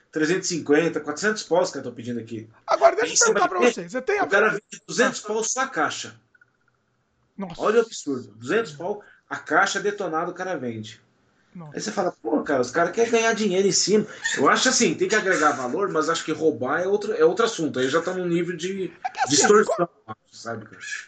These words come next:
Speaker 2: ele cobra quanto quer. Quem, tem quem
Speaker 1: Paga.
Speaker 2: pague, tá, tá.
Speaker 1: Mas é,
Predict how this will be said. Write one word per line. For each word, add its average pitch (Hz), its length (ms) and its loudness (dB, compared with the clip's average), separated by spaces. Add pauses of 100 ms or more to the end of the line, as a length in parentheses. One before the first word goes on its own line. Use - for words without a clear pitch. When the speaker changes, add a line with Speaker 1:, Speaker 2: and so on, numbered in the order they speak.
(160)
Speaker 2:
ele 392 200 -2
cobra 392 320 4
quanto - 240 -6
quer. 294 260 0 (160)
Quem, 277 220 -4
tem - 260 -6
quem - 180 2
Speaker 1:
Paga. 294 80 0
Speaker 2:
pague, 285 360 2
tá, - 160 -8
tá. 587 580 -10 (960)
Speaker 1:
Mas 120 320 -2
é, 135 60 0